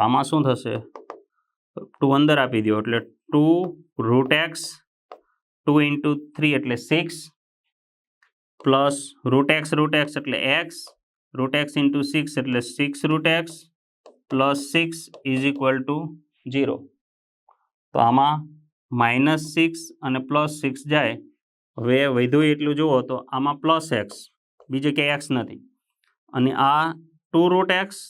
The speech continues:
માઇનસ સિક્સ રૂટ એક્સ, ટુ રૂટ એક્સ પ્લસ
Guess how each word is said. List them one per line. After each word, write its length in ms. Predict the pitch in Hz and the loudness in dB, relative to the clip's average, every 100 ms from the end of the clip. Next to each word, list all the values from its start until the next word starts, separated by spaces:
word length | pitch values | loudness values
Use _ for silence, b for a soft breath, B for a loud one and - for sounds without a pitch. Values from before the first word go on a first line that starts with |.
| - 139 | -12 -4
માઇનસ 440 | 131 135 151 160 160 | -2 0 0 -2 -4
સિક્સ 260 | 180 175 - 165 | -6 -6 -2 -2
રૂટ 160 | 147 110 | 0 -2
એક્સ, 140 | - - _ _ _ _ _ _ _ - | -6 -14 _ _ _ _ _ _ _ -4
ટુ 100 | 156 160 | 0 2
રૂટ 200 | 170 170 | 2 2
એક્સ 120 | 170 - - | -2 -6 0
પ્લસ 280 | 190 156 | 2 2